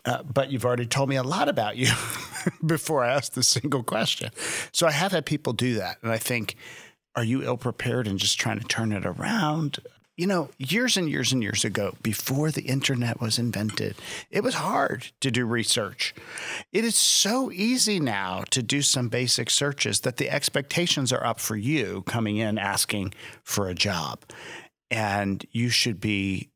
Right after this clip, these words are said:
ready enough to know kind of the basics of, of what you're looking at. Look at the website,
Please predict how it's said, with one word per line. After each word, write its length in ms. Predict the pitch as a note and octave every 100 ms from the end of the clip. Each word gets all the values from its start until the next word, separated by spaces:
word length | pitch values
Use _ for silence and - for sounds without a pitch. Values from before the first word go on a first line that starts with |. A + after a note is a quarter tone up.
| _ -
ready 640 | G2+ A2+ A#2 E2+ D2+ F#2 _ _ _ _
enough 560 | B2+ C#3 E3+ F#2+ - -
to 100 | B2+
know 420 | A#2 A2+ G#2 G#2 _ _ -
kind 220 | - E4+
of 60 | G#3
the 60 |
basics 680 | D3 B2+ B2+ - F#2+ - - -
of, 560 | A2+ G2+ F#2+ - - -
of 180 | A2+ F#2+
what 240 | A2 G2
you're 100 | G#2
looking 340 | F#2 F2 F2+ F2
at. 120 | -
Look 200 | C#3+ B2
at 80 | -
the 100 | C3+
website, 840 | A#2+ A2 - - G2+ G2 F#2+ F#2+